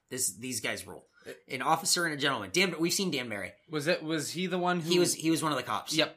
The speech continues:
Speaker 1: Yep.
Speaker 2: One of the best.
Speaker 1: Yep.
Speaker 2: That was one of the best matches I think I've seen at
Speaker 1: I forget how
Speaker 2: P W G.
Speaker 1: dec-, yep, I forget how deceptively agile Barry is as he hits some pretty fluid and snappy reversals and transitions into high spots on the ropes.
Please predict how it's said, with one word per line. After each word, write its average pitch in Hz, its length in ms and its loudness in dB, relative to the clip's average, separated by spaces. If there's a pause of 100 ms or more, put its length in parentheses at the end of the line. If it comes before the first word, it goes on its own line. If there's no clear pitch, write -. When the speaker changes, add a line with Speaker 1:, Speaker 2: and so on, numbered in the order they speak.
Speaker 1:
Yep. 131 260 -6
Speaker 2:
One 143 160 0
of 127 80 -6
the 113 40 -8
best. 104 400 -6
Speaker 1:
Yep. 135 220 0
Speaker 2:
That 139 160 2
was 139 120 -2
one 147 100 0
of 139 60 -4
the 120 60 -8
best 120 200 -2
matches 117 280 -8
I 117 80 -4
think 110 180 -8
I've 107 100 -8
seen 117 180 -10
at 113 80 0
Speaker 1:
I 156 60 6
forget 185 240 4
how 208 100 8
Speaker 2:
P 185 60 4
W 190 140 4
G. - 60 -6
Speaker 1:
dec-, - 80 -20
yep, 160 260 4
I 143 80 2
forget 170 200 2
how 180 100 6
deceptively 165 520 0
agile 156 280 2
Barry 165 440 6
is 180 260 4
as 143 220 -2
he 151 80 -2
hits 165 200 -2
some 147 200 -2
pretty 175 240 0
fluid 175 320 2
and 147 100 0
snappy 165 320 2
reversals 156 460 2
and 143 80 -6
transitions 151 520 0
into 139 140 0
high 143 120 6
spots 147 340 2
on 139 60 -4
the 143 60 2
ropes. 202 300 4